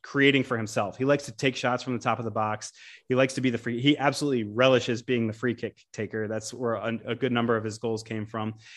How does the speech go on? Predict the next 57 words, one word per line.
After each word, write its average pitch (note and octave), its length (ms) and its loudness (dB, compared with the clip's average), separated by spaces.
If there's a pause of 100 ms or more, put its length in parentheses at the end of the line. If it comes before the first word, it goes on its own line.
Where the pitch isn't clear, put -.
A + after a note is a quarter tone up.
(160)
He's C#3+ 140 2
a - 20 -4
guy D#3 200 2
who, D#3+ 300 6
who D3 160 4
kind C#3 240 2
of F3 40 2
is D#3+ 80 -2
a C#3 60 6
multi-tool C3 920 2
offensive B2+ 420 0
threat. B2 440 -2 (300)
Um, A#2+ 80 -2
he's D3 160 2
not D3+ 200 6
gonna C3+ 260 4
go A#2+ 260 4
up B2+ 140 4
and A2+ 140 0
win C3 160 4
headers. A2+ 380 2
He's A#2 140 -8
only, A#2+ 160 0
like, A#2+ 200 -2
five A2+ 280 -4
seven, A#2 320 -4
but G#2 120 -4
he's A#2+ 160 -4
a A#2+ 40 -4
guy A#2 320 -2
who A#2+ 280 2 (280)
is C#3 100 0
gonna G#3+ 140 10
remind F3+ 320 8
a D#3+ 40 8
lot C#3+ 200 6
of - 120 -2
people D3+ 360 4
of, B2 160 2
of A#2+ 220 -4 (100)
an B2+ 200 2
extremely C#3 640 4
poor B2 240 -2
<laughs> A#2 180 -2
man's C3+ 300 2 (140)
Messi, B2+ 460 2
'cause A#2 160 -6
he B2 120 -2
has C3 300 2
that B2 220 -2
ability A#2+ 400 0
to A#2+ 100 -6
beat A#2+ 220 -2
guys A#2 240 0
on A#2 100 0
the A2+ 80 0
dribble A2 380 -4